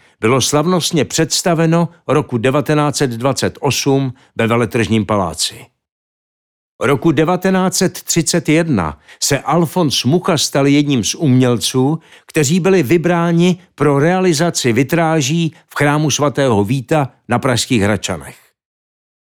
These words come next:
Před druhou světovou válkou se Alfons Mucha vrátil zpět do Francie. Roku devatenáct set třicet osm se vrátil do Československa, kde byl na jaře následujícího roku zatčen gestapem.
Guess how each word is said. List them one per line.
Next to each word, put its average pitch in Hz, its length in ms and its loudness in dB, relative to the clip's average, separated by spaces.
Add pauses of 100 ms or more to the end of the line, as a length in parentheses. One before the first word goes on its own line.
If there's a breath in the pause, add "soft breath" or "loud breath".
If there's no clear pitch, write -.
(440)
Před 175 260 0
druhou 175 480 2
světovou 160 520 0
válkou 131 500 -2
se 127 160 -2
Alfons 135 460 -2
Mucha 147 280 -2
vrátil 127 560 0 (160 soft breath)
zpět 127 360 -2
do 107 200 0
Francie. 76 640 -8 (920)
Roku 131 260 0
devatenáct 170 520 0
set 170 140 -2
třicet - 500 -2
osm 151 520 -2
se - 160 -2
vrátil 139 380 0
do 139 100 0
Československa, 95 960 -4 (220 loud breath)
kde 131 180 0
byl 123 220 2
na 120 160 2
jaře 143 500 0 (240 soft breath)
následujícího 135 840 0
roku 131 280 -2
zatčen 113 440 -2
gestapem. 85 640 -6